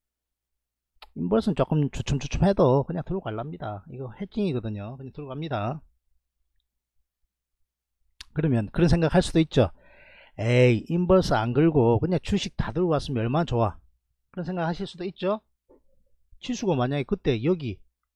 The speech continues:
여기거든요. 밑으로 박살났으면 어떻게 할 겁니까, 그러면? 만약에. 반드시 그런 것도 생각하셔야 돼요.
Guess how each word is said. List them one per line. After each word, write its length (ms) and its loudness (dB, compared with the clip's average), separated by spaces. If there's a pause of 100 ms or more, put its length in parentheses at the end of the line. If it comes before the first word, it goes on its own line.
여기거든요. 680 0 (560)
밑으로 360 0
박살났으면 580 0
어떻게 200 2
할 100 4
겁니까, 300 -6
그러면? 320 -4 (240)
만약에. 480 -2 (1600)
반드시 300 0
그런 180 4
것도 120 2
생각하셔야 480 6
돼요. 480 8